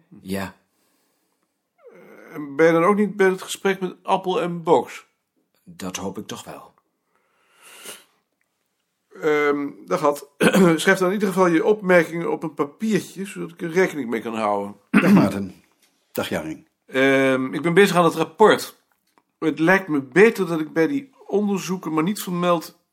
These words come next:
Speaker 2: wanneer er aan begonnen is. Als ze dat weten willen, dan zoeken ze het maar op in de jaarverslagen.
Speaker 3: Dat lijkt mij ook beter.
Speaker 2: Ik kan het niet op het spek binden. Maar ik zal wel moeten vermelden wanneer ze worden afgerond. Eh, die verhalenbundels.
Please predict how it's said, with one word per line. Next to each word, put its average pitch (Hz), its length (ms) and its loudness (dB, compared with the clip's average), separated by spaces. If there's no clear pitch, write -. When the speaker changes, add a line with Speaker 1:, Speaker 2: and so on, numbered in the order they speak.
Speaker 2:
wanneer 160 560 4
er 175 160 0
aan 170 180 0
begonnen 147 460 -2
is. 110 320 -6
Als - 120 -20
ze 131 60 -16
dat 143 160 -4
weten 156 260 -6
willen, 147 220 -4
dan 139 140 -2
zoeken 139 180 -12
ze 139 60 -20
het - 20 -20
maar 135 140 -8
op 139 60 -12
in 143 60 -6
de 117 80 -6
jaarverslagen. 101 680 -2
Speaker 3:
Dat - 180 -18
lijkt 139 180 -8
mij 165 160 -6
ook 117 140 -6
beter. 104 360 -10
Speaker 2:
Ik - 180 -20
kan - 120 -2
het 139 100 -4
niet 151 140 -4
op 139 60 -2
het - 100 -14
spek 113 300 2
binden. 95 340 -6
Maar 143 200 6
ik 170 120 0
zal 175 200 2
wel 220 160 8
moeten 208 180 2
vermelden 190 360 4
wanneer 170 180 0
ze 165 40 -4
worden 165 200 -2
afgerond. 110 800 -2
Eh, 147 540 4
die 170 140 -4
verhalenbundels. 135 1300 2